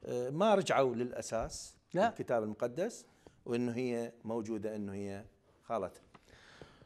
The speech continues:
Speaker 2: وبعدين يجي، آه، آه، ابن كثير ي-،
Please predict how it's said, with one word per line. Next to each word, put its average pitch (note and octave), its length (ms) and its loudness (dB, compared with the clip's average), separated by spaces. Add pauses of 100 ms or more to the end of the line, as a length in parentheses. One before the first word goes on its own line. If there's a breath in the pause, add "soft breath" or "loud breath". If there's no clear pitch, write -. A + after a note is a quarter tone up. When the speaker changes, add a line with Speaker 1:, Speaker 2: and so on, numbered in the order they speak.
(500 soft breath)
Speaker 2:
وبعدين G3+ 400 8
يجي، A#3 260 10
آه، - 20 6
آه، F#3+ 340 4
ابن F3+ 160 4
كثير G3 520 4
ي-، F3 120 0